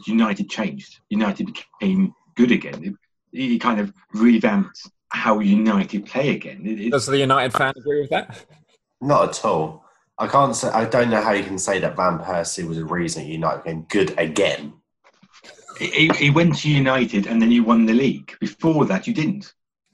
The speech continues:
Speaker 3: Yeah, but that's not being good again. Only one team can win the league at a time.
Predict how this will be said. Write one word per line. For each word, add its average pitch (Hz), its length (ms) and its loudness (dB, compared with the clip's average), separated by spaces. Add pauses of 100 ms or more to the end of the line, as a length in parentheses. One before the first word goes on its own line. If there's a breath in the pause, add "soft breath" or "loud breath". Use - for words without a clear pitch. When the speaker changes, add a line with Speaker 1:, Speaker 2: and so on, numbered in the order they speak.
Speaker 3:
Yeah, 143 100 2
but 131 60 2
that's - 160 2
not 147 100 4
being 117 300 0
good 104 340 0
again. 101 320 2
Only 117 160 2
one 131 320 4
team 110 340 -2
can 104 160 -4
win 101 200 -2
the 98 80 0
league 95 340 -2
at 80 200 -4
a - 40 -12
time. 78 380 -2